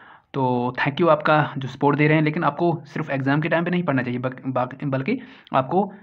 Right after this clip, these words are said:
अ, बाकी टाइम पे भी आप पढ़ते रहो, तब जाके मज़ा होता है, तब जाके पढ़ाई का आपको जो है, अ, लाभ मिलता है, ठीक है? ये तो हो गया टाइम पास, आप एग्जाम पास करने के लिए कर रहे हैं ये सब कुछ। तो चलिए अब एमसीक्यू पेपर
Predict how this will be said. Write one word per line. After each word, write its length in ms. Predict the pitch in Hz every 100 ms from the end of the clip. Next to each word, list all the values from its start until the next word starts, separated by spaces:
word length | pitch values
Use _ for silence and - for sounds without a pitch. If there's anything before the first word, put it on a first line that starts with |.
| -
अ, 180 | 127 120
बाकी 260 | 123 127
टाइम 180 | 147 139
पे 60 | 135
भी 100 | 131
आप 120 | 123
पढ़ते 200 | 123 165
रहो, 140 | 160
तब 160 | 180 156
जाके 400 | 135 117 117 117
मज़ा 240 | 120 120
होता 160 | 123 131
है, 60 | 131
तब 140 | 139
जाके 200 | 123 120
पढ़ाई 220 | 120 113
का 180 | 120 131 - -
आपको 240 | 110 110 117
जो 100 | 113
है, 240 | 151 156 -
अ, 160 | 123
लाभ 200 | 131 127
मिलता 240 | 123 110 113
है, 60 |
ठीक 160 | 110 180
है? 240 | 165 - -
ये 60 | 139
तो 80 |
हो 40 | 151
गया 100 | 151
टाइम 180 | 143 139
पास, 240 | 131 127
आप 120 | 123
एग्जाम 320 | 120 120 131
पास 220 | 131 123 123
करने 180 | 117
के 80 | 113
लिए 80 | 113
कर 80 | 113
रहे 100 | 113
हैं 60 |
ये 60 | 113
सब 160 | 120 113
कुछ। 180 | - - - - - - - - _ -
तो 340 | 135 123 120 120
चलिए 440 | 175 185 202 196
अब 320 | 139 135 127 131 - - - - _ _ _ -
एमसीक्यू 440 | 143 147 156 156 151
पेपर 280 | 139 131